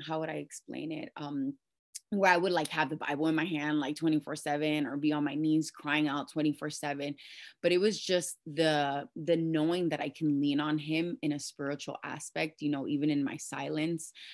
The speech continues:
um, with my tears. Sometimes I just didn't have words, but I knew that he was there. Um, knowing that he is my father. And sometimes I had to tell myself, like, "Man, if my parents love me this much,"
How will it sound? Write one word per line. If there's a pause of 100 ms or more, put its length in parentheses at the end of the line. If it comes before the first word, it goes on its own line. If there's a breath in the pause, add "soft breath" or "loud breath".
(300 loud breath)
um,
with
my
tears.
Sometimes
I
just
didn't
have
words, (400 loud breath)
but
I
knew
that
he
was
there. (380 soft breath)
Um,
knowing
that
he
is
my
father.
And
sometimes
I
had
to
tell
myself,
like,
"Man,
if (120)
my (160)
parents
love
me
this
much,"